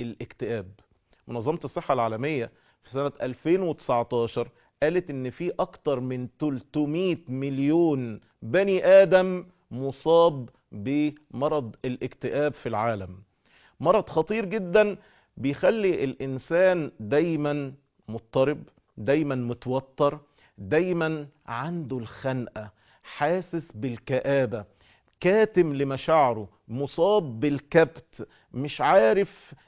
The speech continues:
إنه عايش الدنيا دي ليه، مفيش جدوى، كل الآمال وكل الطموحات وكل الأهداف اللي حطها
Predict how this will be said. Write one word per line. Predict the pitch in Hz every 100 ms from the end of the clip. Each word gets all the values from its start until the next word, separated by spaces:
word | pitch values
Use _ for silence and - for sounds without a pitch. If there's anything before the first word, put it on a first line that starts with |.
| _
إنه | 175 180 180 160
عايش | 190 220 - -
الدنيا | 139 151 208 196
دي | 151 165
ليه، | 151 160 143 110 - _ 131
مفيش | 147 233 156
جدوى، | 135 170 143 139 107 - _ -
كل | 220 226 214 202 185
الآمال | 170 - 165 160 165 180 170 151
وكل | 147 - 208 202
الطموحات | 180 - 156 151 - 180 175 170
وكل | 151 208 208
الأهداف | - 151 190 185
اللي | 156
حطها | 143 147 _ 190 208 175 175